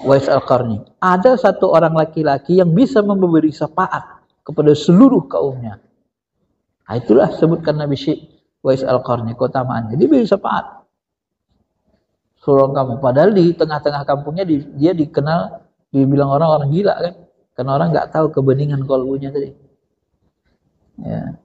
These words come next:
Masyiral muslimin, Bapak Ibu yang dirahmati Allah Subhanahu wa taala. Maka jangan-jangan di Indonesia ini masih aman karena masih banyak wali.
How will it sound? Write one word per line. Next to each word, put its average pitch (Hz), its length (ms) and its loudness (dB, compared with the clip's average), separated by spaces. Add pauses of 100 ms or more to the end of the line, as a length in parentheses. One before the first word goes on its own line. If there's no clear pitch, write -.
(920)
Masyiral 160 480 4
muslimin, 147 640 -2
Bapak 139 320 2
Ibu 143 160 2
yang - 80 -10
dirahmati 131 400 0
Allah 135 240 0
Subhanahu 123 400 -6
wa 117 80 -12
taala. 123 240 -6
Maka 175 240 4
jangan-jangan 220 640 4
di 202 80 2
Indonesia 190 400 0
ini 175 160 2
masih 170 320 0
aman 131 400 -8
karena 220 160 -2
masih 240 240 0
banyak 247 320 -2
wali. 185 400 -2